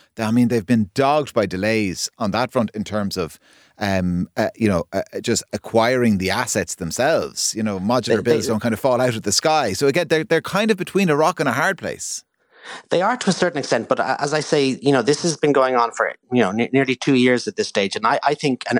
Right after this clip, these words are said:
Speaker 2: an alternative plan is needed urgently from government as to how refugees and asylum seekers are to be accommodated. So y-, you mentioned modular housing, which we've heard mentioned lots of time. We actually haven't seen the, the, the delivery of s-,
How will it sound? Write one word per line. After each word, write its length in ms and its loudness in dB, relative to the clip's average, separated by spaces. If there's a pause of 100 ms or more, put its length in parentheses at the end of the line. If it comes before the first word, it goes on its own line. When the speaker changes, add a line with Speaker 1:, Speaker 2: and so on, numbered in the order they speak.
(200)
Speaker 2:
an 120 2
alternative 760 -2
plan 340 -4
is 140 -4
needed 320 -2
urgently 480 0
from 180 -6
government 460 -4 (380)
as 140 -4
to 80 -2
how 180 0
refugees 540 -2
and 100 -2
asylum 380 -2
seekers 400 -4
are 140 0
to 160 -6
be 200 -4
accommodated. 400 -2
So 140 0
y-, 80 2 (260)
you 80 4
mentioned 320 2
modular 280 -2
housing, 280 -2
which 140 0
we've 140 -4
heard 320 -2 (120)
mentioned 460 0
lots 220 -2
of 40 -6
time. 200 -2
We 100 0
actually 240 -2
haven't 220 -2
seen 340 -2
the, 120 -10 (200)
the, 120 -2
the 100 -4
delivery 600 2 (280)
of 160 -2
s-, 140 -10